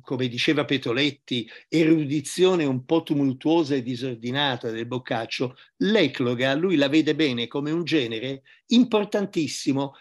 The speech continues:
anche perché praticato proprio dallo stesso la-, eh, Dante Alighieri.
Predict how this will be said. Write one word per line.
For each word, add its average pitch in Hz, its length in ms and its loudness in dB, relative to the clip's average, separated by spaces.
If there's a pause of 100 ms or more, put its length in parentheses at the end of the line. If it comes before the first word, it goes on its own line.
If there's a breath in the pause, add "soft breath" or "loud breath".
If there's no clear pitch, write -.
(120)
anche 262 320 2
perché 139 400 -2
praticato 190 1040 -2 (380 soft breath)
proprio 196 640 2
dallo 170 320 -2
stesso 151 480 -6
la-, 143 220 0
eh, 131 320 -4
Dante 135 320 0
Alighieri. 107 720 -8